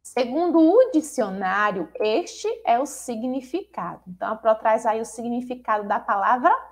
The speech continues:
férias. Época de repouso após um ano de trabalho. Dias que se destinam ao descanso dos estudantes.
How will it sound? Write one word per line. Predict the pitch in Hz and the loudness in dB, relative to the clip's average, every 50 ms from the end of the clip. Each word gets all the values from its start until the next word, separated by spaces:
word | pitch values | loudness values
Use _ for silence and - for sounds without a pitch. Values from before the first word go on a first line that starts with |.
| - | -20
férias. | _ _ - - - 233 220 185 165 156 156 - - - - - - _ _ _ _ _ _ _ _ _ - | _ _ -20 -4 0 2 2 4 2 0 -4 -10 -14 -16 -16 -18 -18 _ _ _ _ _ _ _ _ _ 0
Época | - 202 226 240 254 254 - 403 403 392 - 359 302 | 6 6 8 8 6 4 4 0 0 2 4 2 2
de | 233 220 262 | 2 0 -2
repouso | 262 240 233 220 - - - - 202 190 185 185 196 226 247 247 - 392 508 571 - - - _ _ - | -2 0 0 -2 -2 -6 -6 -4 -2 0 0 0 -2 -4 -6 -4 0 2 2 2 0 -4 -20 _ _ 0
após | 208 220 - - 240 240 285 247 247 | 0 2 6 6 6 6 6 2 0
um | 359 427 453 415 339 | 0 0 2 2 2
ano | 311 320 349 381 381 392 381 381 359 | 4 4 2 2 0 -2 -4 -6 -6
de | 339 - - | -8 -8 -6
trabalho. | - 370 359 370 330 233 202 196 180 - - - - - _ _ _ _ _ _ _ - | 0 4 6 6 6 4 2 2 2 2 0 -4 -10 -14 _ _ _ _ _ _ _ -14
Dias | 180 175 190 220 262 294 370 427 466 466 453 - | -10 -8 -4 -2 0 2 2 2 2 0 0 -2
que | - 339 277 311 | -2 0 0 0
se | - - 277 | -2 -4 -6
destinam | 233 220 226 214 220 226 - - - - - 339 359 370 381 381 381 381 370 349 | -2 0 0 0 -2 -2 -8 -14 -12 -6 -4 -2 -2 -2 0 0 0 0 2 4
ao | 285 247 240 226 202 | 6 6 6 4 2
descanso | 214 190 202 - - - _ - 359 359 381 370 - - - 359 311 | -2 -4 -4 -6 -12 -10 _ -2 -2 -2 -2 -4 -8 -6 -4 -4 -4
dos | 247 214 214 285 320 466 554 523 - - - - _ _ - | -4 -4 -2 0 2 2 0 0 -4 -12 -16 -18 _ _ -4
estudantes. | 233 254 262 262 - - 339 320 247 196 180 175 170 - - - - - - - - - | -2 -2 -2 -2 -4 -4 -4 -2 -2 -4 -6 -6 -8 -10 -14 -18 -20 -18 -18 -18 -18 -20